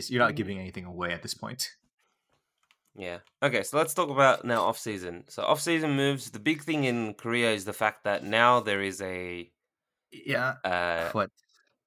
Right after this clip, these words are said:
Speaker 2: salary
Speaker 1: What they
Speaker 2: cap,
Speaker 1: do?
Speaker 2: but, uh,
Speaker 1: Oh,
Speaker 2: but
Speaker 1: there
Speaker 2: is
Speaker 1: is?
Speaker 2: there really a salary cap? Uh, it's kinda like
Speaker 1: Oh,
Speaker 2: a fake
Speaker 1: right.
Speaker 2: salary cap.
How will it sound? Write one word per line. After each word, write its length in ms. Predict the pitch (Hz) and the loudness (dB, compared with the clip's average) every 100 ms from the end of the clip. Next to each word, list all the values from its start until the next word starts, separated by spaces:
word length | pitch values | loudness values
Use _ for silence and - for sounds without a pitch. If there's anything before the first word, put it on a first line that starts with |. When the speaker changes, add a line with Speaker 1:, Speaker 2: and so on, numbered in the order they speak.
| _ | _
Speaker 2:
salary 480 | - - 101 120 170 | -12 -2 2 2 2
Speaker 1:
What 100 | 170 147 | 2 2
they 60 | |
Speaker 2:
cap, 20 | 120 | 4
Speaker 1:
do? 140 | 135 | 2
Speaker 2:
but, 100 | 135 | 0
uh, 160 | 101 104 - - - - - _ - - - _ _ - - - | -2 -2 -4 -10 -12 -16 -20 _ -16 -16 -16 _ _ -20 -20 -6
Speaker 1:
Oh, 120 | 139 | 0
Speaker 2:
but 120 | 117 | 2
Speaker 1:
there 20 | 113 | 4
Speaker 2:
is 120 | 147 | 4
Speaker 1:
is? 60 | |
Speaker 2:
there 200 | 151 170 | 4 6
really 260 | 170 185 190 | 6 6 6
a 40 | 190 | 6
salary 440 | 202 208 208 208 | 4 0 2 0
cap? 300 | 208 226 233 _ _ _ | 0 -2 -4 _ _ _
Uh, 100 | - - - | -16 -16 -16
it's 180 | - - | -16 -6
kinda 220 | - 156 | 2 6
like 80 | 123 | 6
Speaker 1:
Oh, 40 | 170 | 6
Speaker 2:
a 40 | |
fake 80 | 123 | 6
Speaker 1:
right. 200 | 143 131 | 6 4
Speaker 2:
salary 340 | - 98 98 104 | 2 -4 -4 -6
cap. 240 | - 104 | -12 -20